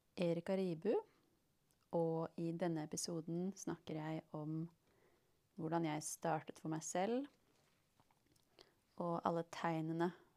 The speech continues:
som ledet opp til det, og hvordan det har vært, og hvordan det har gått. Fordi det er jo mange som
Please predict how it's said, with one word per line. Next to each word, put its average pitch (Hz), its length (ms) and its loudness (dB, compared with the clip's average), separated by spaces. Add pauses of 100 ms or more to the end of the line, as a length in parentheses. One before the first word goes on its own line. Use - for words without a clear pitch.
som 180 160 -4
ledet 170 320 -2
opp - 160 -2
til 170 240 -6
det, 202 140 0 (880)
og 269 220 10 (500)
hvordan 190 240 2
det 233 140 4
har 277 160 8
vært, - 480 0
og 220 160 -4
hvordan 208 240 2
det 247 80 6
har 196 160 0
gått. - 240 -20 (1500)
Fordi 190 220 4 (340)
det - 80 8
er 165 240 4
jo 190 80 2
mange 175 400 2
som 165 240 2